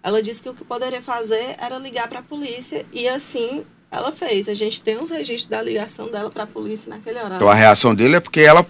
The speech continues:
Speaker 2: buscou a polícia pra tentar
Speaker 1: E,
Speaker 2: conter
Speaker 1: e
Speaker 2: a
Speaker 1: nesse
Speaker 2: agressão.
Speaker 1: momento, ela pediu que a namorada dele voltasse, fosse pra portaria, fosse para outro lugar e saísse de lá pra mantê-la segura. Só que ela acabou voltando pro, pro apartamento.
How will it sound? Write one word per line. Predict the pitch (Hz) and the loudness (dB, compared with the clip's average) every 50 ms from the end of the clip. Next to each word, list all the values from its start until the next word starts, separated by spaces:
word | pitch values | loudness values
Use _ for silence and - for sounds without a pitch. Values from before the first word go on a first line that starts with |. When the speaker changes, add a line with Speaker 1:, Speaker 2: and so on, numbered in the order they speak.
| - - _ | -4 -14 _
Speaker 2:
buscou | 135 151 160 147 - - 143 143 | -4 0 0 0 2 6 8 8
a | 147 | 8
polícia | 143 - 147 127 113 117 123 127 - - 147 | 8 6 4 4 8 8 8 8 8 4 2
pra | 139 143 143 139 | 4 4 0 2
tentar | - 151 131 120 127 123 | 2 0 2 4 2 2
Speaker 1:
E, | 123 | 4
Speaker 2:
conter | 151 143 131 226 - | 2 2 2 2 4
Speaker 1:
e | 123 127 | 6 6
Speaker 2:
a | 131 | 6
Speaker 1:
nesse | - 139 | 8 8
Speaker 2:
agressão. | - 143 131 - - 95 | 6 6 4 4 2 0
Speaker 1:
momento, | 76 - 214 226 254 285 294 294 220 196 - - | 0 -2 -4 -6 -8 -10 -10 -10 -10 -10 -8 -6
ela | 202 202 220 226 220 | -4 -4 -4 -4 -6
pediu | 226 262 247 220 220 226 233 | -6 -8 -8 -6 -6 -6 -6
que | 233 254 | -6 -8
a | 233 | -8
namorada | 240 240 240 233 226 220 220 220 214 | -6 -6 -8 -8 -6 -6 -6 -6 -8
dele | 214 202 214 220 233 240 247 247 240 226 214 208 - - 190 - | -6 -6 -4 -4 -4 -4 -4 -6 -6 -8 -10 -12 -16 -20 -6 -4
voltasse, | 214 202 214 208 220 202 220 226 - 277 262 247 233 226 - _ _ _ _ | -4 -4 -4 -6 -6 -6 -6 -8 -10 -12 -14 -14 -16 -16 -18 _ _ _ _
fosse | - 233 226 - | -8 -8 -8 -8
pra | - - 226 214 | -10 -10 -12 -8
portaria, | - 214 220 214 226 202 190 208 226 | -8 -8 -8 -8 -10 -8 -6 -6 -8
fosse | 214 - 226 156 - | -8 -10 -10 -12 -12
para | - - 208 208 202 208 | -10 -8 -8 -8 -6 -4
outro | 208 220 262 - 294 269 269 | -4 -4 -6 -8 -12 -12 -10
lugar | 254 226 208 196 185 202 220 | -8 -8 -6 -4 -6 -6 -4
e | 254 | -6
saísse | - - 240 208 208 240 240 - 262 | -6 -8 -6 -8 -8 -8 -8 -8 -10
de | 220 - 208 | -10 -10 -8
lá | 202 190 190 214 247 - - _ _ _ _ _ _ _ | -6 -6 -6 -6 -8 -12 -18 _ _ _ _ _ _ _
pra | - 214 240 | -4 -4 -2
mantê-la | 240 247 254 262 233 240 262 | -4 -6 -6 -6 -8 -6 -6
segura. | 254 - 269 240 208 202 214 208 220 233 226 - - _ _ _ _ _ _ _ _ _ | -8 -8 -10 -8 -2 0 0 2 0 0 -6 -10 -16 _ _ _ _ _ _ _ _ _
Só | - - 233 220 233 233 | -10 -6 -4 -4 -4 -4
que | - - 269 247 247 | -8 -10 -8 -6 -4
ela | 247 240 240 240 247 247 254 - - _ | -4 -2 -2 -4 -4 -6 -6 -8 -8 _
acabou | - 233 226 247 233 220 233 233 233 | -6 -6 -4 -6 -6 -4 -4 -4 -4
voltando | 247 240 254 254 - 247 233 226 233 233 220 | -4 -6 -6 -6 -6 -6 -4 -4 -4 -6 -6
pro, | 226 226 214 214 208 208 208 208 | -6 -4 -4 -2 -2 -4 -6 -8
pro | - 220 | -6 -8
apartamento. | 208 208 214 214 208 208 214 214 202 202 202 202 208 - - | -6 -6 -6 -8 -8 -6 -8 -8 -6 -6 -8 -10 -12 -14 -18